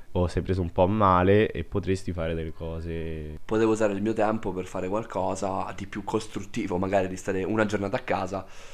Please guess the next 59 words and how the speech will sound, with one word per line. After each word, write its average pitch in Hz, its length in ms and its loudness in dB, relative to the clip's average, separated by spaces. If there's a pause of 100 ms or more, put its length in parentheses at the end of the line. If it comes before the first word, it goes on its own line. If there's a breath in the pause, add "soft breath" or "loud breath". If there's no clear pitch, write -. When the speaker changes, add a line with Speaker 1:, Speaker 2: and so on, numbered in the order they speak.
(160 loud breath)
Speaker 2:
Poi 135 160 8
inizi 117 280 0
a - 20 -2
farti 117 400 2
quei 113 100 0
pensieri 120 460 2
tipo, 107 180 -2
"Boh, 120 440 4
ma 107 120 6
lo 107 120 6
faccio, 113 500 4
ma 104 100 2
dove 113 240 2
vado, 113 480 6
ma 101 140 0
perché, 113 480 -2
mm, 113 280 2
eh, 107 220 2
il 104 200 -2
tempo", 107 680 2
e 104 200 2
cioè 107 140 0
un 101 300 -2
sacco 120 260 -2
di 117 80 -4
cose. 113 340 6
Speaker 1:
Vabbè, 120 140 6
ti 98 120 2
prende 113 280 6
anche 104 160 0
un 104 80 2
po' 107 120 6
la 101 120 10
pigrizia, 101 500 4
cioè, 104 120 6
ci 113 80 10
Speaker 2:
Anche, 104 160 4
Speaker 1:
sta. 87 200 6
Speaker 2:
anche, 98 380 -2
sì, 104 100 -10
sì, 110 120 -12
sì. 95 180 -10
Speaker 1:
Devi 104 160 6
essere, 101 760 8
eh, 104 40 4
ci - 120 4
deve 131 100 12
essere 131 240 2
una, 131 180 4
una 127 160 2
serie 135 280 2
di 123 80 2
congiunzioni 120 960 8
che 101 180 2
ti 110 120 -2
fanno 98 340 2
prendere 98 400 4
la 95 80 4
volontà. 92 480 0